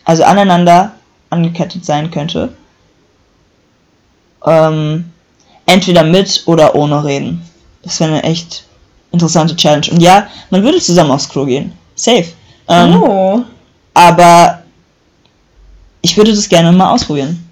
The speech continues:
Speaker 1: Es ist vielleicht mega weird, aber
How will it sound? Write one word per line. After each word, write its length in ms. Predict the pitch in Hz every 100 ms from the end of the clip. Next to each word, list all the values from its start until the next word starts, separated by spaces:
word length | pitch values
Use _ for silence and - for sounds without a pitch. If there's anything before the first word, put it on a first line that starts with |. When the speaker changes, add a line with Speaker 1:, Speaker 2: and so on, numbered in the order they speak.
| _ _ _ _ _ _ _ _ _ _ _ _ _ _ _ _ _ _ _ _ _
Speaker 1:
Es 180 | - -
ist 160 | - 196
vielleicht 200 | 202 202
mega 360 | 196 214 185
weird, 360 | 165 196 202 220 - - - _
aber 440 | 160 170 165 160